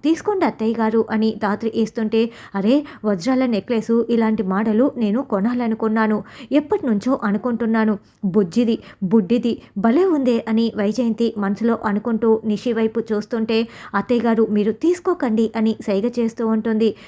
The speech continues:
"పిన్ని, నెక్లెస్ చాలా బాగుంది, తీసుకో పిన్ని" అని కౌశికి చెప్పటంతో ఇక వైజయంతి ఆగలేకపోతుంది. వద్దని నిషి మళ్ళీ సైగ చేస్తున్నా కూడా, "ఆ, అలాగే అమ్మి" అంటూ ధాత్రి చేతిలో ఉన్న నెక్లెస్ని తీసుకొని మెడలో వేసుకొని,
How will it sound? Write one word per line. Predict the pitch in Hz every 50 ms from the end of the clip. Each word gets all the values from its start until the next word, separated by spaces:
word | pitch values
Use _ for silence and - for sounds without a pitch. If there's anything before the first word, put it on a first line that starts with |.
| - _
"పిన్ని, | - 240 220 240 254 220 - - _ -
నెక్లెస్ | 214 214 190 - 220 233 202 - -
చాలా | - 247 214 202 226 294 330 381 381 -
బాగుంది, | 240 214 220 220 220 220 220 220 -
తీసుకో | - 320 339 320 - - 381
పిన్ని" | 381 - 240 208 220 226 226 220 -
అని | 220 220 220
కౌశికి | - - 220 208 208 - - 226 254
చెప్పటంతో | 240 - 233 220 - 226 - 226 220 214 - 220 226 -
ఇక | 226 220 -
వైజయంతి | 220 196 196 202 214 - 254 233 226 214 233 233 226 -
ఆగలేకపోతుంది. | 202 190 202 214 240 233 233 233 - 226 - 240 226 220 - 220 214 220 220 208 - - _ _ _ _ _ _ _ _ _
వద్దని | - 302 349 - - 320 262 233 226 226 - -
నిషి | 214 208 196 - 247 240 233 -
మళ్ళీ | 208 196 190 214 226 226 226
సైగ | - - 196 208 220
చేస్తున్నా | 247 - - 208 202 202 - 240 233 226 233 233
కూడా, | 233 226 220 220 220 226 233 226 - - - -
"ఆ, | 233 240 240 233 - - -
అలాగే | 220 277 302 330 339 403
అమ్మి" | 359 269 220 220 226 226 220 226 -
అంటూ | 220 220 208 220 226 226 226 226 - - - -
ధాత్రి | - 311 339 349 403 370
చేతిలో | 339 - - 208 202 - 240 240 240 226
ఉన్న | 220 220 220 226 226 214 -
నెక్లెస్ని | 214 202 196 - 247 247 240 - 240 233
తీసుకొని | 233 - 226 220 214 - - 226 226 233 220 -
మెడలో | 240 294 311 302 339 339 339
వేసుకొని, | 269 202 208 226 - - 220 214 226